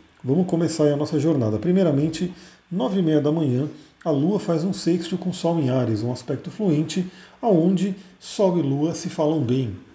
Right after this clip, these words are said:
um complementa o outro. Então, a, o ar de Gêmeos, né, a comunicação, as trocas de Gêmeos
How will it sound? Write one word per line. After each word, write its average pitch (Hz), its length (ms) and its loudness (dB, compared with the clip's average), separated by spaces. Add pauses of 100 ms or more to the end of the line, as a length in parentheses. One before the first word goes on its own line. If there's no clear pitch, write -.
(120)
um 185 160 0
complementa 160 600 -2
o 120 80 -2
outro. 139 460 0 (960)
Então, 165 460 2 (600)
a, 135 300 2
o 139 180 2
ar 220 240 2
de 139 160 -2
Gêmeos, 113 560 0
né, 127 240 -2 (360)
a - 60 -8
comunicação, 175 840 0
as 135 160 -6
trocas 185 380 0
de 175 120 0
Gêmeos 135 520 0